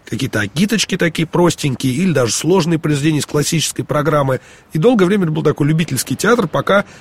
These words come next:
туда не сделали, как написано в истории этого театра, мхатовскую прививку. Несколько сотрудников мхата были отправлены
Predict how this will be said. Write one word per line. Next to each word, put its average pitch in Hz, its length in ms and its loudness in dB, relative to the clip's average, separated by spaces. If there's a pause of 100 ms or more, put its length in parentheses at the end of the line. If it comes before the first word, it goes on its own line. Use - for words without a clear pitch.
(100)
туда 143 200 2
не 175 120 4
сделали, 143 340 2
как - 260 -6
написано 127 440 -4
в 117 60 -2
истории 117 300 -2
этого 107 140 -4
театра, 170 260 -2
мхатовскую 139 600 -2
прививку. 135 580 -4 (440)
Несколько 160 300 0
сотрудников 139 640 0
мхата 165 400 0
были 131 360 0 (400)
отправлены 117 760 0